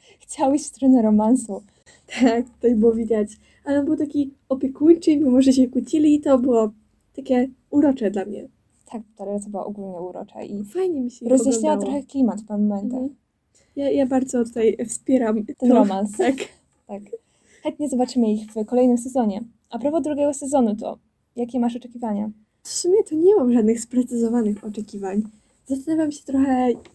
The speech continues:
Speaker 2: czy będzie więcej tych, zastanawiam się trochę nad tym nowym kontrastem, który został zapowiedziany w sumie w pierwszym sezonie. Jestem ciekawa, kto to będzie, jak zostanie przedstawiony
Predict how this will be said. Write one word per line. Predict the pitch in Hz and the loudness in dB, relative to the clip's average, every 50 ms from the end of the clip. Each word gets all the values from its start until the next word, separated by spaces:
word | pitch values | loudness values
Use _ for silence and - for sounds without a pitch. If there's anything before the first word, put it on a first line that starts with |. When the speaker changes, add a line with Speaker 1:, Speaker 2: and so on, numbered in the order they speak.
| _ _ | _ _
Speaker 2:
czy | - - 233 226 226 220 214 214 214 208 202 214 | -10 -6 -4 -2 0 0 2 2 0 0 -2 -2
będzie | 220 233 262 262 - 233 | 0 0 0 2 0 -2
więcej | 220 220 226 233 247 269 269 - 202 196 196 | -2 0 0 2 2 2 0 0 -4 -6 -6
tych, | 214 208 - - _ _ _ _ _ _ _ _ _ _ - | -6 -10 -14 -16 _ _ _ _ _ _ _ _ _ _ -12
zastanawiam | 247 240 - 294 311 339 339 311 | -12 -8 -4 -2 0 0 0 0
się | - 320 | -2 -2
trochę | 302 294 262 302 294 | -2 0 0 2 2
nad | 269 269 262 269 - | 2 0 0 -2 -2
tym | - 269 262 262 262 - | 2 2 2 2 4 2
nowym | 262 277 285 294 277 | 2 4 4 2 0
kontrastem, | - - 277 269 269 285 277 269 269 - 214 214 208 | 0 0 0 2 2 2 0 0 -2 -2 -2 -2 -2
który | 208 - 220 220 | -2 -2 -4 -2
został | 233 247 - - 269 254 | -2 -2 0 2 2 2
zapowiedziany | 269 254 - 262 247 254 226 240 220 202 202 | 2 2 0 2 2 2 2 0 0 -2 -2
w | 202 | -2
sumie | - - 208 208 | -6 -8 -10 -10
w | - _ | -10 _
pierwszym | - 220 220 - 247 247 | -10 -10 -8 -8 -10 -10
sezonie. | - - 247 233 208 185 185 190 196 208 | -8 -8 -6 -6 -6 -6 -6 -6 -2 -2
Jestem | 233 233 240 254 240 | -2 -2 -2 -4 -4
ciekawa, | - - - 254 240 247 220 | -4 -6 -8 -6 -4 -4 -6
kto | 214 - - 262 | -6 -6 -6 -2
to | 269 269 | -2 0
będzie, | 262 233 220 208 202 202 208 196 | 0 2 2 2 2 2 2 2
jak | 208 214 | 2 2
zostanie | 233 233 - 247 226 220 220 | 0 -2 -4 -6 -4 -4 -4
przedstawiony | 214 - - - - - 233 233 226 214 208 208 226 247 | -6 -8 -16 -18 -14 -10 -8 -4 -2 0 2 2 2 2